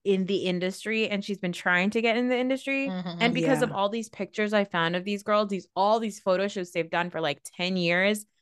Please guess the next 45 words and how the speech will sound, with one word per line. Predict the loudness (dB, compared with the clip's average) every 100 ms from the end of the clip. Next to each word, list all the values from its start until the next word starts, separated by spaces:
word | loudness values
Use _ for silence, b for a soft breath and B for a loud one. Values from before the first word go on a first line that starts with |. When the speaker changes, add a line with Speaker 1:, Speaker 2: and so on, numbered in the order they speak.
| _ _ 0
Speaker 1:
like, | 0
no | 2 2 2
sisters | 4 2 2 0 0 0
just | -6 -2
get | -4 -2
together | -2 0 2 2
and | 2 -2 0
do | 0 0
these | -2 -6
photo | -2 0 0
shoots | 0 -4 -6 -8 -18 -20 _ _ _ 2
Speaker 2:
No. |
Speaker 1:
without | 4 6 4 0
trying | 0 2 2
to | 0 0
become | 0 -2 0 0 0 -4 -6
somebody. | -2 0 0 4
Speaker 3:
Something. | 4 4 0 4 2 4
And | 6
I | 6
feel | 2 4 4
like | 6 4 4
they | 2 0 0
try, | 2 2 2 -6 -2
the | 0
way | 4 6 6 6
they | 4
sold | 0 2 2 2 0
this | -4
show, | -2 0 0 0
they | 0 0
sold | -2 2 2 4
it | 2 4
as, | 6 8 8 6 2 _ _ _ _ _ _ _ _ _ _ _
"We | -2 2
have | 2 0
such | 0 0 0
a," | -4 0
and | 2
I'm | 4
not | 2 2
saying | 0 0 0 0
they | -4
don't, | -2 -6 -6 0
but, | 2 2